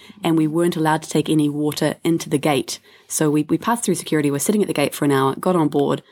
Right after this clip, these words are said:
waited for an hour. So it's like full two hours. I had no water and I was really frustrated because I, I, like, pressed my button, but the, the flight attendants wouldn't give me water until the first service. And so I think if you can get water, make sure you get it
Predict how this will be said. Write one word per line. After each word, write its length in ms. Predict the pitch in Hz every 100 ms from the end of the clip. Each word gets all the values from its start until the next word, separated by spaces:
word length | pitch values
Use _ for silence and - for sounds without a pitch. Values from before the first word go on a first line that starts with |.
| _ _
waited 280 | 165 170 180
for 120 | -
an 80 | 147
hour. 120 | 135
So 80 | -
it's 80 | -
like 120 | 160
full 240 | - - 247
two 260 | - 202
hours. 440 | 180 165 143 - -
I 60 |
had 120 | 160 156
no 180 | 165
water 460 | 165 160 156 - - - - - - -
and 100 | 160
I 60 |
was 160 | 156 156
really 160 | 226
frustrated 680 | 214 156 - 165 175 - - - - _
because 180 | - 180
I, 140 | 170 -
I, 120 | 156
like, 240 | 143 -
pressed 260 | - 202 -
my 80 | 135
button, 240 | 151 143
but 180 | 135 135
the, 180 | 147 135 143
the 60 | 147
flight 220 | - 151
attendants 520 | - 143 135 131 - -
wouldn't 320 | 160 143 156
give 140 | 151
me 140 | 139 139
water 240 | 135 143
until 200 | 135 -
the 60 | 127
first 280 | - - -
service. 400 | 175 - - - - - - -
And 180 | 151 156
so 200 | - 160
I 80 | 156
think 260 | 190 190
if 200 | - 170
you 80 | 160
can 420 | 156 - 208 208
get 180 | 208 208
water, 280 | 185 185 190
make 260 | 180 175 -
sure 160 | -
you 80 | 151
get 160 | 151 147
it 160 | -